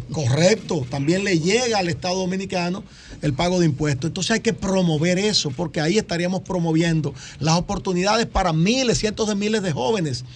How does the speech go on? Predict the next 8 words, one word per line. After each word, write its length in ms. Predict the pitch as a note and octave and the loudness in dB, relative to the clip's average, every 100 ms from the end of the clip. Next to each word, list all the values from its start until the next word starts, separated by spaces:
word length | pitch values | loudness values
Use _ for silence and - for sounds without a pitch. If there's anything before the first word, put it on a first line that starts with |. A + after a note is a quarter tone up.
| - - | -18 -2
No 240 | D#3 G#3 | 4 4
solo 440 | B3 B3+ C4 C4+ B3 | 4 4 4 6 2
el 80 | - | 0
que 100 | F#3+ | 0
dirige 600 | D#3+ F3 B3 F#3 D#3+ D3 - - | 2 4 4 2 0 -4 -14 -8
esa 180 | D#3+ - | -4 -2
empresa, 420 | D3 F#3 A3 D#3+ | 0 0 0 0
sino 460 | C#3 D3 D#3+ G3 | 0 0 2 2